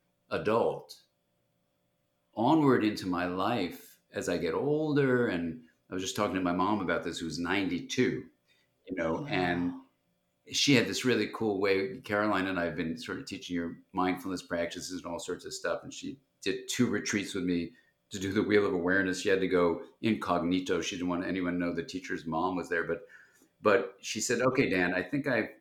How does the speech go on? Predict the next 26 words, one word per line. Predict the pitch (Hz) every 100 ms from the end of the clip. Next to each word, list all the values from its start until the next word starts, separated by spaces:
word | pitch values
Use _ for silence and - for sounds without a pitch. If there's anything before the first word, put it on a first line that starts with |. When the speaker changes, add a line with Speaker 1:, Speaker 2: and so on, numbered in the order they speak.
| _ -
Speaker 1:
I |
think | - 135
I | 123
figured | 131 110
out | 98
what | 101
mindfulness | 95 98 98 95 82 -
is." | 78
I | 80
said, | 107
"Well, | 95
what | 107 127
is | 139
it?" | 92 - - _ _ _ -
She | - 107
goes, | 98 98 - _ _ _ _ _ _ _ _ -
"Mindfulness | 113 151 - 165 151 - - -
is | 127 110 -
the |
process | - 123 123 120 123 113 -
that | - 101
allows | 104 104 107 110 107 104
you | 104
to | 101
go | 95 95 95 95
from | 110 92